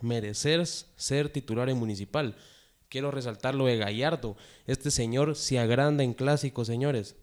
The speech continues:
Gallardo, estos dos clásicos los ha jugado impecables. El Team Herrera desaparecido por completo. También te quiero mencionar a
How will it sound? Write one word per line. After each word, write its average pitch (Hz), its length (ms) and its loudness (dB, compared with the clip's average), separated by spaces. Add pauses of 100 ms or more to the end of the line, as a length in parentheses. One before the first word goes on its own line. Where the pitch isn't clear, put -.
Gallardo, 143 640 -2 (1000)
estos 185 280 -2
dos 170 160 4
clásicos 170 540 8
los 110 160 0
ha 139 60 2
jugado 151 360 6
impecables. 131 840 2
El 107 140 -6
Team 143 180 0
Herrera 147 460 0 (180)
desaparecido 113 760 0
por 110 140 -2
completo. 143 600 2 (1000)
También 135 260 0
te 135 100 -2
quiero 147 200 2
mencionar 135 560 0
a 113 500 -2